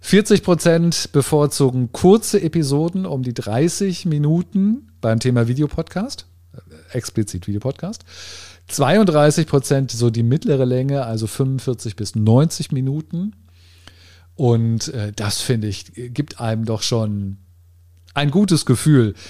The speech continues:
Das bedeutet nämlich, dass die meisten so mit fünfundvierzig, sechzig Minuten einverstanden sind und fein sind. Und, ähm, das ist ja tatsächlich so, dass die meisten Episoden,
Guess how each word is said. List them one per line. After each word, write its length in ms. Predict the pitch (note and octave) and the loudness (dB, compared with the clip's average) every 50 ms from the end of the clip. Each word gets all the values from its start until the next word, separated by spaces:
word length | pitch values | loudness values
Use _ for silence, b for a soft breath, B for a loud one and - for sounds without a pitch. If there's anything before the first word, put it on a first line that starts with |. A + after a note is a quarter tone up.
| B B B B B - | B B B B B -8
Das 140 | - A#2 - | -6 -6 -6
bedeutet 440 | - B2+ B2 A#2+ B2+ C3+ D#3 C3+ B2+ | -4 -4 -2 -2 -2 -2 -4 -4 -4
nämlich, 280 | A#2+ A#2 A#2 A#2 G#2+ | -4 -2 -2 -4 -4
dass 320 | - B2 G#2+ G2+ - - - | -4 -6 -6 -8 -10 -12 -10
die 140 | A#2+ A2+ | -10 -10
meisten 480 | G#2 F#2 F2 F#2+ A2+ A#2 - - B2+ A#2 | -10 -10 -10 -10 -10 -10 -8 -6 -6 -4
so 240 | G2 G#2 G#2 G#2 G2+ | -4 -2 -2 -2 -2
mit 360 | G2+ G2 F#2+ - - - - _ | -4 -6 -6 -8 -10 -14 -14 _
fünfundvierzig, 840 | - - D3 C#3 C#3 B2+ A#2 A2+ C3 B2+ B2 A#2+ - - A2+ G#2 - | -4 -4 -2 -2 -2 -4 -4 -4 -4 -4 -4 -4 -6 -6 -8 -8 -4
sechzig 440 | - B2+ B2+ B2+ - - C3 A2+ - | -2 0 0 0 -2 -4 -6 -4 -2
Minuten 400 | A#2 A2 A2 A2+ A#2+ A#2+ - B2 | -2 -2 0 0 -2 -2 -4 -8
einverstanden 720 | G#2 F#2+ G#2+ A#2 A2+ - A2 - - A2 A2 - A#2 A2 | -8 -8 -8 -8 -8 -8 -10 -8 -8 -10 -10 -8 -10 -8
sind 200 | G2 G#2+ G2+ G#2+ | -8 -8 -8 -8
und 140 | G#2+ G#2 - | -10 -10 -6
fein 320 | - A2+ B2+ D#3 F3 D#3+ | -4 -2 0 0 0 0
sind. 240 | C#3 D3 C#3 C3+ - B B B B B B B | 2 0 0 0 -4 B B B B B B B
Und, 500 | B D#3+ B2 A2+ A2+ A2+ A2+ A2 - - - | B 0 0 2 2 2 0 -2 -4 -6 -6
ähm, 380 | B2+ A2 G#2+ G2+ G2+ G2+ G#2 G#2+ - G#2+ | -4 -4 -4 -4 -4 -6 -8 -8 -10 -12
das 180 | A#2 G#2 F#2 F2 | -8 -8 -6 -6
ist 160 | G#2+ A#2+ - | -6 -6 -6
ja 80 | A2 F#2+ | -6 -4
tatsächlich 480 | - F#2+ F#2+ - G#2+ G2 - A2+ G2+ | -4 -6 -6 -4 -6 -6 -4 -6 -6
so, 140 | - - G#2 | -6 -6 -8
dass 160 | G2+ G2 F2 | -8 -8 -8
die 100 | - G#2+ | -8 -8
meisten 360 | G2 F2+ F2+ F#2+ - - - | -10 -8 -8 -10 -10 -10 -12
Episoden, 720 | F#2+ G2+ - - G#2 G2+ G2 G2+ F#2+ G#2 - - G#2+ F#2+ | -12 -12 -10 -8 -8 -8 -8 -6 -8 -8 -6 -6 -6 -6